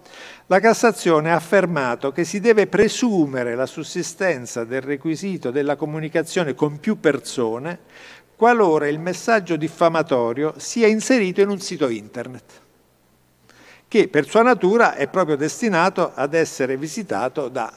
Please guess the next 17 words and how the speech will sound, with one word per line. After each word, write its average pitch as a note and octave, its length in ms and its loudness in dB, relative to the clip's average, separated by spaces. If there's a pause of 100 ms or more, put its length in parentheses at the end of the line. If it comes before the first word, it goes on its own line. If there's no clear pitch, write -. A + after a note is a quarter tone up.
un D3 120 -8
altissimo C#3+ 640 -4
numero A2 340 -8
di B2+ 120 -8
soggetti, G2 600 -6
come G2 200 -10
sappiamo. F#2 580 -16 (1300)
Nella A#3+ 280 4
specie D#3 420 0
si F#3 160 -6
faceva F#3+ 340 0
il E3+ 140 -2
caso B2 420 0
di C#3+ 80 -6
un F3 140 -4
giornale F#3+ 420 0
telematico, A#2+ 920 -2